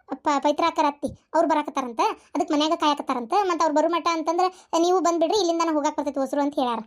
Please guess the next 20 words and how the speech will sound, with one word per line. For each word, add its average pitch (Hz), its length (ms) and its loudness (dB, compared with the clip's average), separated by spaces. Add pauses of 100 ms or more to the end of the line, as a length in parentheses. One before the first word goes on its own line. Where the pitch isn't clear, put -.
(680)
ಓ, 277 160 2
ಹೌದನ? 277 440 2 (720)
ಆ, 294 40 -2 (540)
ಅಯ್ಯೋ, 302 360 4
ನಾವ 320 280 4
ಇಲ್ಲಿಂದ 339 340 2 (100)
ಹಿಂದೆ 330 180 2
ಬಂದು 339 180 2
ಹೊಂಟೇವಿ. 330 420 0 (380)
ಕಾರ್ 320 220 2
ಗಾಡಿ 302 220 0
ಜಾಗ 294 180 -2
ಸಾಲ್ತತೆ 311 580 0
ಇಲ್ಲಪ್ಪ. 285 280 -2 (520)
ನೋಡು 359 220 6
ನಡಿ, 403 200 2
ಹೋಗ್ಲಿ, 370 480 0
ಹೋಗೋಣ, 339 200 4
ಹೋಗೋಣ 339 320 2
ಹೊಸರು. 339 280 0